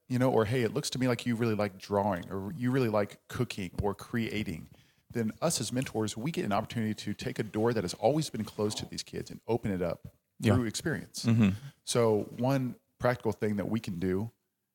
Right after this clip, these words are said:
Speaker 1: is, "Hey, the next time that you pick up your kid, take him to a vet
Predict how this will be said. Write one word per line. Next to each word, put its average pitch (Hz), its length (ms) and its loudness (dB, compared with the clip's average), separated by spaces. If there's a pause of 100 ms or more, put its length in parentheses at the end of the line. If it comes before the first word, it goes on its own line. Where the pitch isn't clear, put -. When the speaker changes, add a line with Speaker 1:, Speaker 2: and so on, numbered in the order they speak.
(100)
Speaker 1:
is, 104 120 -6
"Hey, 131 260 0
the 104 160 -6
next 123 180 -2
time 135 140 -4
that 113 100 -4
you 107 160 0
pick - 220 -4
up 123 120 0
your 101 100 -4
kid, 104 460 -2 (720)
take 123 240 -4
him 117 160 -4
to - 160 -4
a 104 40 0
vet 101 400 -4